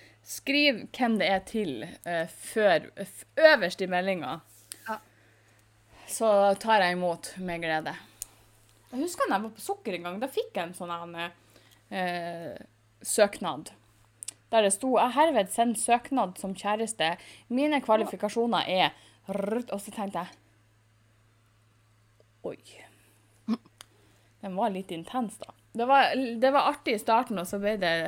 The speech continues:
Speaker 1: legit en C V.
Speaker 2: Ja, det er sånn, mm, nei.
Speaker 1: Det tre-, jeg trenger ikke en C V.
Speaker 2: Nei.
Speaker 1: Jeg trenger bare en morsom søknad. <laughs> C V kan vi spørre om se-, snakke om senere.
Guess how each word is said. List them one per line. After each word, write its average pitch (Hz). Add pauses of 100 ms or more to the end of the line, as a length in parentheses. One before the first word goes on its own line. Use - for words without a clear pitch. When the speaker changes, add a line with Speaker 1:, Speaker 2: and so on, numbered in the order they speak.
(460)
Speaker 1:
legit 208
en 165
C - (140)
V. 196 (1200)
Speaker 2:
Ja, 226 (320)
det 202
er 190
sånn, 180 (180)
mm, 180 (320)
nei. -
Speaker 1:
Det 233
tre-, 220
jeg 240
trenger 233
ikke 247
en 233
C 202
V. 202 (840)
Speaker 2:
Nei. 76 (800)
Speaker 1:
Jeg 220
trenger 262
bare 202
en 185
morsom 208
søknad. 214 (580)
<laughs> -
C 285
V 311
kan 233
vi 190
spørre 202
om 190
se-, 185
snakke 254
om 202
senere. 202